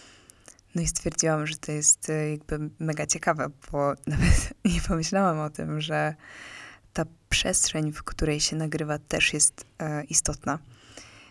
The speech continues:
E, no i odpisałam jej na to stories, że dowiedziałam się z tego, e, dziesięciosekundowego filmiku chyba więcej niż z tych wszystkich artykułów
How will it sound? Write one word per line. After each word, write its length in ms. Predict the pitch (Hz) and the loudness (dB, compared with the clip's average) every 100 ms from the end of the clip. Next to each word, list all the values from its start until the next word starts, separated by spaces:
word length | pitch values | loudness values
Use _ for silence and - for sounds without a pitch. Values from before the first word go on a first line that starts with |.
| _ - | _ -2
E, 500 | 170 156 151 151 151 - | 2 2 2 0 -4 -4
no 240 | 160 160 - | -2 -2 0
i 420 | 160 156 156 156 - | -2 0 0 -2 -4
odpisałam 520 | - - - 269 165 | -2 0 6 6 6
jej 280 | 160 156 156 | 4 2 2
na 100 | 156 | 0
to 140 | 151 | 0
stories, 600 | 143 - 151 147 151 - | -2 0 0 0 0 0
że 560 | - 165 160 156 156 156 - | -2 2 6 6 4 0 -6
dowiedziałam 560 | 160 165 160 170 170 170 | -10 -6 0 6 6 6
się 60 | |
z 140 | - - | 4 2
tego, 640 | 156 160 160 160 160 156 - | 2 2 4 6 6 4 0
e, 400 | 156 156 156 151 | -2 -2 -2 -4
dziesięciosekundowego 960 | 160 165 170 165 - 160 160 156 156 | -2 -2 -2 -2 -4 0 2 2 0
filmiku 520 | 156 - 160 160 - 165 | -2 -2 0 0 -2 -4
chyba 260 | 156 156 | 0 0
więcej 460 | 156 156 156 160 160 | 2 2 2 0 2
niż 220 | 156 156 | 0 0
z 80 | - | 0
tych 180 | 160 - | -2 -2
wszystkich 360 | - - 160 | -2 -2 -2
artykułów 640 | 160 - 170 202 165 156 | -2 -4 -2 2 2 0